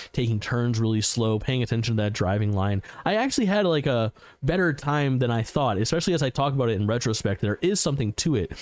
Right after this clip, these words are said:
opposed to the Crew Motorfest. They are, despite both being racing games, very different video games. Really, really good shit, though, um,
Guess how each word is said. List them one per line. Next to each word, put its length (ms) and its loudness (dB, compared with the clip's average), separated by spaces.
opposed 580 0
to 140 2
the 120 0
Crew 180 -2
Motorfest. 520 0
They 120 0
are, 160 0
despite 380 0
both 220 0
being 220 2
racing 320 0
games, 240 0
very 400 2
different 500 -2
video 400 0
games. 480 -2
Really, 320 2
really 320 2
good 180 0
shit, 260 -2
though, 300 0
um, 400 0